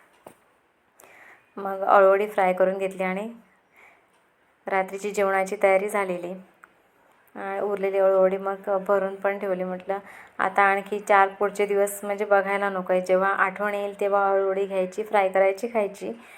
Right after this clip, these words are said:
म्हणजे असं एखादं काहीतरी पदार्थ बनवून ठेवला ना, की खरंच खूप छान असतं,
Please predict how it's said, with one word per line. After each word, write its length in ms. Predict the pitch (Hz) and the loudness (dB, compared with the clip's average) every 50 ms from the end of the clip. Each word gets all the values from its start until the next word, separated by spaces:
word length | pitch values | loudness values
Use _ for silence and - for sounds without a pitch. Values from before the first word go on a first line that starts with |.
| - - - - - - _ - | -20 -20 -20 -20 -20 -20 _ -8
म्हणजे 240 | 208 208 202 202 202 | -6 -4 0 2 4
असं 280 | 196 202 196 - 220 | 4 4 4 2 2
एखादं 380 | 214 214 214 - 220 214 214 220 | 2 2 0 0 0 2 2 2
काहीतरी 320 | 220 220 208 208 208 214 | 2 2 2 2 0 -2
पदार्थ 340 | 214 - 202 202 202 190 208 | 2 4 6 6 6 4 2
बनवून 340 | 208 208 208 208 208 214 220 | 2 2 2 2 2 -2 -4
ठेवला 240 | 226 226 214 190 190 | -4 -2 -2 0 0
ना, 120 | 196 202 | -2 -2
की 100 | 196 214 208 - | -4 -4 -6 -2
खरंच 360 | 220 220 220 226 233 - - | 2 4 4 4 4 0 0
खूप 260 | - 240 240 - - | 0 0 0 0 -2
छान 180 | 208 208 208 196 | -4 -2 -2 -2
असतं, 300 | 190 185 190 - - | -4 -6 -6 -6 -6